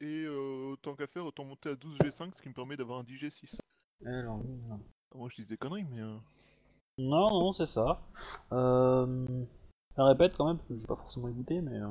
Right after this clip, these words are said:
Speaker 1: Bah, j'ai neuf G quatre de base, plus deux G un, ça me fait onze G cinq. Du coup, euh, avec le point de vide, ça fait, euh, ça fait dix G sept même.
Speaker 2: Oui.
Speaker 1: Je me trompe pas.
Speaker 2: Mais ça, en fait, en fait, le point de vide, ça te fait douze G six, et donc tu
Speaker 1: C'est ça.
Speaker 2: convertis le douze G six en, euh,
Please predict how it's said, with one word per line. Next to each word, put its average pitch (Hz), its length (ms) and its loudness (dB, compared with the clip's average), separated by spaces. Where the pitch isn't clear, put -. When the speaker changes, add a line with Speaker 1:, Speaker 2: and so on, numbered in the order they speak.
Speaker 1:
Bah, 127 160 2
j'ai 143 160 -6
neuf 170 180 -8
G 165 140 -6
quatre 170 340 -8
de 131 100 -8
base, 180 340 -8
plus 139 260 -20
deux 151 120 -6
G 147 140 -12
un, 165 160 -10
ça 143 140 -14
me - 20 -20
fait 127 160 -12
onze 139 300 -14
G 120 140 -8
cinq. - 480 -12
Du 110 160 -20
coup, 165 280 -10
euh, 120 200 -4
avec 117 220 -8
le 123 60 -8
point 123 200 -12
de 123 40 -16
vide, 185 200 -12
ça 127 160 -8
fait, - 160 -12
euh, 117 960 -6
ça 123 100 -14
fait 127 120 -12
dix 139 140 -12
G 135 140 -8
sept - 380 -8
même. 113 160 -16
Speaker 2:
Oui. 123 240 2
Speaker 1:
Je 117 40 -18
me 117 60 -14
trompe - 240 -14
pas. - 160 -14
Speaker 2:
Mais 113 80 0
ça, 131 160 10
en - 20 10
fait, 160 180 10
en 143 60 12
fait, 143 140 10
le 135 160 10
point 156 140 8
de 160 60 6
vide, 165 140 4
ça 139 140 2
te 117 60 -2
fait 131 120 2
douze 135 480 0
G 110 220 0
six, - 560 -2
et 113 80 2
donc 123 180 2
tu - 60 -10
Speaker 1:
C'est - 100 -6
ça. - 60 -4
Speaker 2:
convertis 135 340 2
le 131 100 2
douze 120 380 -2
G 113 100 -2
six - 280 -6
en, 117 460 -2
euh, 98 140 0